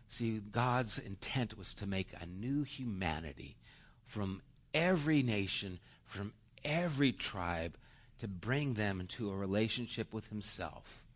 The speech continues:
And God has chosen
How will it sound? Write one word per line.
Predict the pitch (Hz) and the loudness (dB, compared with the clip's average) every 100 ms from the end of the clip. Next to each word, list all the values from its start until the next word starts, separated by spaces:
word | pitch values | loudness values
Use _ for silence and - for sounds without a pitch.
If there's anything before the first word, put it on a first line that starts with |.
| - - - - - - - | -20 -20 -20 -20 -20 -20 2
And | 123 117 | 4 6
God | 131 135 160 147 | 6 8 8 10
has | 131 135 127 | 10 10 8
chosen | - - - 175 196 214 170 - 76 | 2 2 2 4 4 4 2 -4 -8